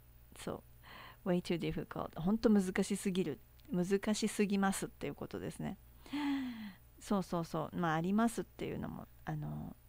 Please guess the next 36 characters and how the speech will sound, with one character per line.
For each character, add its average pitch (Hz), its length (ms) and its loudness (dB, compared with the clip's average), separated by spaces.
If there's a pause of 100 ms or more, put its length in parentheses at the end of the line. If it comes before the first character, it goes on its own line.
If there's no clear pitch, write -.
(180)
そ - 160 -6
う - 20 -2
で 160 100 -6
す - 100 -12
ね。 220 400 -2 (300)
難 170 120 -4 (220)
し 180 100 -4
い - 40 -4
か - 80 -6
も 160 60 -8
し - 100 -12
れ 165 60 -6
な 170 100 -2
い。 160 40 2
There 175 80 2
is, 196 160 0
there 139 140 -4
are, 156 300 -2
あ - 100 -2
り 175 100 2
ま 185 140 2
す - 120 -4
っ - 40 -18
て。 - 100 -20 (560)
ま 226 80 2
あ、 - 20 4
し-, - 140 -8 (540)
we 220 120 2
talk 269 320 2
about 165 240 2 (120)
the - 80 -6
s-, - 200 -6 (280)
situation - 560 0
more 190 280 4
like 156 360 -2 (220)
each - 520 -2